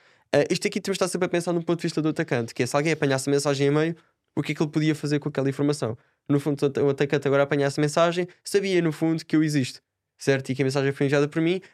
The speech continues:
no entanto não ia conseguir aceder a mais nada. Existem outros protocolos que corrigem isso, mas já é relevante porque depois nunca mais saímos daqui. Ahm,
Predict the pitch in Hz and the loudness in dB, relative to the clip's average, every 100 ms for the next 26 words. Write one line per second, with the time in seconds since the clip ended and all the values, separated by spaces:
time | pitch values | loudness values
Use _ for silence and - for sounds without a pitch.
0 | - 180 165 143 147 139 135 139 - 135 | -4 0 0 0 0 0 0 -2 -2 -2
1 | 131 135 123 131 127 113 107 - _ - | 0 -2 0 -2 -2 -2 -4 -10 _ -6
2 | 143 147 147 - 143 147 143 143 - - | -4 0 -2 -2 -2 0 0 -2 -2 -4
3 | 156 151 185 214 131 127 123 127 131 131 | -2 0 -2 -2 -2 0 2 0 0 0
4 | 143 139 139 - 139 131 131 127 127 131 | 0 0 -6 -2 -2 -2 -2 -4 -2 -4
5 | 131 127 - _ _ _ _ - 151 151 | -2 -4 -6 _ _ _ _ -2 2 2
6 | 151 156 156 | 2 0 0